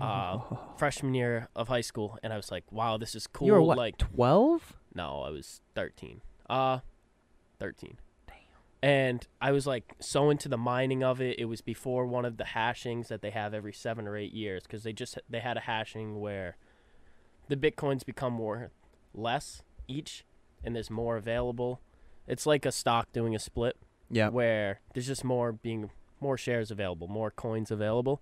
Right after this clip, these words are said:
Speaker 2: Okay.
Speaker 1: So they're gonna be worth less in the future 'cause there's only
Speaker 2: So
Speaker 1: twenty-four
Speaker 2: it's like
Speaker 1: or
Speaker 2: inflation
Speaker 1: twenty-six
Speaker 2: for coins, for Bitcoin?
Speaker 1: Kind of the opposite, because it's like there's only a certain amount available.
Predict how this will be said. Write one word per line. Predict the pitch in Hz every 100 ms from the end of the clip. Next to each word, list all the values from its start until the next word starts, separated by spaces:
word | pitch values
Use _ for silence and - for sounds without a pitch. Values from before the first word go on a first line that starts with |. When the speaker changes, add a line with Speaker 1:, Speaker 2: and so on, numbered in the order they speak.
| -
Speaker 2:
Okay. | 120 92 98 - _ -
Speaker 1:
So | - 147
they're | 147
gonna | 147 139
be | 135
worth | 120 123 123 -
less | 110 104 -
in | 82
the |
future | - 95 - - - -
'cause | - 127
there's | 135 151
only | 151 147 143
Speaker 2:
So | - - - - - - -
Speaker 1:
twenty-four | 131 131 131 127 127 - 127 131 135
Speaker 2:
it's |
like | 139
Speaker 1:
or | 104
Speaker 2:
inflation | 104 - 120 131
Speaker 1:
twenty-six | 135 143 147 -
Speaker 2:
for | -
coins, | - 123 131 151 160 - -
for | - 101
Bitcoin? | 117 - 151 156 - _ _ _ - - _ _ - - -
Speaker 1:
Kind | - 175 196
of |
the | 165 -
opposite, | 131 - - - _ _ -
because | 151 143 151
it's | 139
like | 151 131 - - _ _ _ _ -
there's | 147 139
only | 156 175 170
a |
certain | - 147 139 131
amount | 123 120
available. | 110 98 98 82 - -